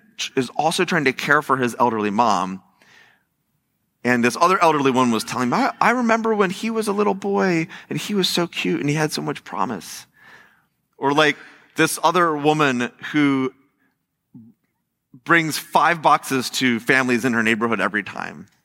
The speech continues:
And, like, she isn't, like, wealthy. <laughs> right? Like, I started to hear these stories, like, "Can you pray?" And, and so many times it's, "Can you pray for someone else?"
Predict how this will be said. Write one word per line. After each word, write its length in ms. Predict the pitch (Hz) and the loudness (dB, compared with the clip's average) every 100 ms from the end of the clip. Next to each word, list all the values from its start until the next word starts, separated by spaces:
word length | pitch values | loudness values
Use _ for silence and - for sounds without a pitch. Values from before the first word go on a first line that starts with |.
| _ _ _ _ _ _ _ _ 123 | _ _ _ _ _ _ _ _ 0
And, 460 | 127 120 113 110 _ _ | 2 2 -2 -6 _ _
like, 180 | 123 113 | -2 -2
she 380 | - 165 156 117 - _ _ _ _ _ - - _ _ _ _ _ _ _ _ _ _ _ - | -2 -2 0 -2 -8 _ _ _ _ _ -20 -20 _ _ _ _ _ _ _ _ _ _ _ -2
isn't, 260 | 151 147 | 0 0
like, 220 | 110 95 | -2 -4
wealthy. 400 | 104 110 - - - - - | -2 -2 -2 -12 -16 -14 -4
<laughs> 320 | 262 - - _ _ - _ _ _ _ - | -4 -6 -20 _ _ -20 _ _ _ _ -2
right? 120 | 160 | 0
Like, 200 | 185 165 - - - | 2 0 -2 -14 -6
I 60 | 156 | 0
started 200 | 233 208 | 2 2
to 40 | |
hear 100 | 190 | 0
these 120 | 165 | -2
stories, 180 | - 156 | -6 -6
like, 100 | 143 | -6
"Can 140 | 160 | -4
you 100 | 160 | -6
pray?" 440 | 180 - 185 202 165 165 | -6 -4 0 0 2 -2
And, 120 | 185 | 0
and 160 | 160 160 160 | 0 -2 -4
so 400 | - - 302 269 | -4 -2 2 2
many 220 | 254 202 | 2 0
times 240 | 170 165 135 | 0 -2 -2
it's, 80 | 123 | -4
"Can 140 | 151 | -4
you 80 | 147 | -2
pray 160 | 147 | -2
for 100 | 139 | -2
someone 280 | 120 123 104 | -2 -2 -2
else?" 300 | 85 - - | -4 -8 -14